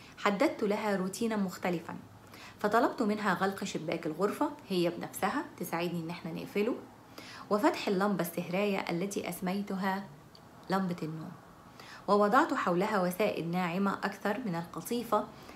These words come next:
حتى تحتضنها ليلًا. كذلك شرحت لها أن السور القرآنية التي نقرأها قبل النوم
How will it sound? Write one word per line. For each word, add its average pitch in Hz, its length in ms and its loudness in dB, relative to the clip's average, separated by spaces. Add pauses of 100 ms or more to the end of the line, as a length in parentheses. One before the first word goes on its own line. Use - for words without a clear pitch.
حتى 214 340 0
تحتضنها 180 880 -2 (260)
ليلًا. 170 280 0 (680)
كذلك 220 440 2
شرحت 202 420 2
لها 180 360 0
أن 180 100 2
السور 220 340 0
القرآنية 180 920 0
التي 190 320 0
نقرأها 185 540 2
قبل 180 300 -2
النوم 185 380 -2